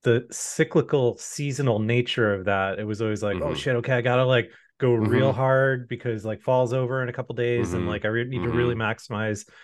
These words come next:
Speaker 1: what I'm doing." Then once you got the greenhouse, it's just like, "Oh, o-, okay, well."
Speaker 2: Yeah. <laughs>
Speaker 1: Particularly, like, when you could look
Speaker 2: Yeah.
Speaker 1: up, like,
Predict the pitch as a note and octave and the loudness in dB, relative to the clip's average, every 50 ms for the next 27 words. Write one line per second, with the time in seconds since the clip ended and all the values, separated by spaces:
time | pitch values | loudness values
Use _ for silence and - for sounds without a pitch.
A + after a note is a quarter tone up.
0 | - - _ _ - C3+ A#2+ G#2+ G#2 A#2+ A#2+ A#2+ A#2 A2 A2+ B2 B2 A#2+ - - | -20 -20 _ _ 2 4 4 6 6 6 6 6 6 4 4 4 4 2 2 2
1 | B2+ A2+ - A#2 - A2+ A2+ A2+ A2 A2 G2 F#2 - A2+ G#2+ - - G2+ G2 F2+ | 2 2 2 0 -2 -2 -2 -2 -2 -2 -4 -4 -6 -10 -14 -10 -6 -4 -4 -4
2 | - _ _ _ _ - A2 G2 F2 E2+ E2+ F2+ - - G#2 G2+ G#2 - G#2+ A2 | -6 _ _ _ _ -10 -8 -6 -6 -6 -6 -8 -8 -8 -8 -8 -8 -8 -8 -8
3 | G2 - - F#2 F2+ F2+ F#2+ F2+ F2 F2 F2+ - G#2+ G2+ - - - - - B2 | -8 -6 -6 -6 -6 -4 -4 -4 -4 -6 -4 -4 -4 -4 -4 -6 -4 -2 -2 -2
4 | - - - D3+ - G3 G#3 E3+ D3+ C#3+ B2+ A#2+ C#3 C3 B2+ B2 - C3+ B2+ A2 | 0 0 4 6 8 8 10 10 10 8 8 6 6 6 6 6 6 4 4 4
5 | B2 A#2+ A#2+ B2+ B2 B2 B2 - - A#2+ A2 G#2 G#2 - | 4 4 4 4 4 2 2 0 0 2 2 2 0 -4